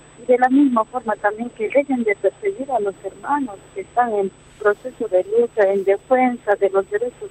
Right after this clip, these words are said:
humanos. Los hermanos en Bolivia, todos los que sufrieron esa violencia, están pidiendo auxilio de que por favor alguien vaya a auxiliarlos a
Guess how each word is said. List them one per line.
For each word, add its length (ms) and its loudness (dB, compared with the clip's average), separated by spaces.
humanos. 380 -2
Los 160 -18
hermanos 460 4
en 120 0
Bolivia, 360 2
todos 280 2
los 100 -12
que 160 -2
sufrieron 520 -4
esa 200 -12
violencia, 720 -2
están 360 2
pidiendo 480 2
auxilio 520 4
de 140 2
que 160 0
por 260 0
favor 380 2
alguien 360 2
vaya 280 4
a 40 6
auxiliarlos 720 0
a 80 -2